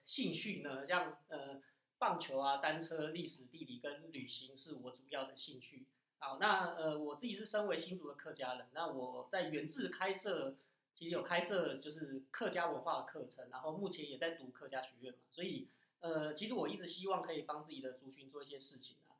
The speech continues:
所以，呃，之后呢，我们就是，呃，Podcast 聊天的主题呢，可能就是我的部分会跟客家以及历史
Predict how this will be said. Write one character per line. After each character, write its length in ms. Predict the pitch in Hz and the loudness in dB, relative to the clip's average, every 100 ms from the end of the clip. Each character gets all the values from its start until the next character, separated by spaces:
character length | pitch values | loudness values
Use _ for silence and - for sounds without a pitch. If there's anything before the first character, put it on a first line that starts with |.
| _ _ | _ _
所 120 | 196 | 8
以， 200 | 202 175 | 10 10
呃， 320 | 156 151 147 | 6 2 0
之 400 | - - - 254 | -6 -6 0 2
后 280 | 254 254 185 | 10 10 12
呢， 240 | 175 180 | 8 8
我 100 | 151 | 4
们 280 | 135 135 139 | 0 -4 -6
就 100 | 143 | -10
是， 380 | 156 151 135 127 _ _ _ | -8 -4 -4 -6 _ _ _
呃， 400 | 143 135 135 135 | -4 -2 0 -2
Podcast 400 | - 202 214 - | 2 4 4 0
聊 160 | 135 143 | -2 -2
天 160 | - | 0
的 60 | 170 | -2
主 180 | - - | -4 -10
题 140 | - 139 | -20 -16
呢， 120 | 143 139 | -16 -12
可 80 | |
能 120 | 123 127 | -12 -10
就 120 | 147 | -12
是 340 | 147 135 131 - | -10 -8 -8 -8
我 160 | 143 175 | -4 -4
的 120 | 180 | -2
部 200 | 180 170 | -4 0
分 140 | 175 | 0
会 220 | 160 160 - | 0 -2 -4
跟 280 | - 139 151 - _ | -4 -2 -2 -8 _
客 240 | - 226 175 | -6 -2 -2
家 260 | - 135 | 0 0
以 80 | 135 131 | 0 -4
及 100 | 131 | -10
历 160 | 165 | -8
史 220 | 131 - | -8 -8